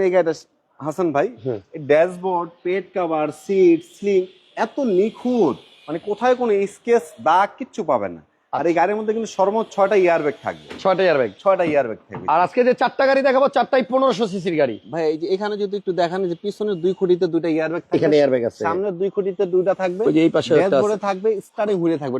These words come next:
Speaker 1: টোটাল ছয়, সিক্স এয়ারব্যাগ।
Speaker 2: সিক্স এয়ারব্যাগের গাড়ি।
Speaker 1: আর এখানে কিন্তু আর্মরেস্ট থাকবে। আমি
Speaker 2: তার মানে
Speaker 1: আপনাকে
Speaker 2: হচ্ছে
Speaker 1: বসে
Speaker 2: সেফটি
Speaker 1: দেখাই।
Speaker 2: ফিচার।
Speaker 1: জি, এখানে আর্মরেস্ট থাকবে, কাপ হোল্ডার থাকবে, পাশাপাশি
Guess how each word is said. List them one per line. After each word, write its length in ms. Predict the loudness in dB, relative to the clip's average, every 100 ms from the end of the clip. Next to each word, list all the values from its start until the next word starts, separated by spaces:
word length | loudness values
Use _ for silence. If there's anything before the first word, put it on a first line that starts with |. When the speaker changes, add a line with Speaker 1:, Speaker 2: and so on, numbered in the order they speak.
| -6
Speaker 1:
টোটাল 180 | -6 -6
ছয়, 140 | -6 -8 -2
সিক্স 200 | -2 0 0
এয়ারব্যাগ। 260 | 2 0 2
Speaker 2:
সিক্স 160 | 0 4
এয়ারব্যাগের 360 | 4 4 4 4
গাড়ি। 120 | 2
Speaker 1:
আর 40 | 0
এখানে 140 | -6 -8
কিন্তু 120 | -8 -8
আর্মরেস্ট 400 | -8 -8 -8 -8 -8
থাকবে। 240 | -6 -4 -4
আমি 100 | 0 0
Speaker 2:
তার 100 | 2
মানে 120 | 2
Speaker 1:
আপনাকে 160 | 2 2
Speaker 2:
হচ্ছে 100 | 2
Speaker 1:
বসে 60 |
Speaker 2:
সেফটি 240 | 0 2 -2
Speaker 1:
দেখাই। 100 | 0
Speaker 2:
ফিচার। 320 | 0 2 0 -2 -14 -10
Speaker 1:
জি, 100 | -8 -10
এখানে 200 | -10 -8 -4
আর্মরেস্ট 300 | -2 -2 -2
থাকবে, 180 | -4 -2 0
কাপ 120 | 0 0
হোল্ডার 200 | 0 0
থাকবে, 160 | -2 -4 -8 _ _ _ -4
পাশাপাশি 360 | -2 -2 -4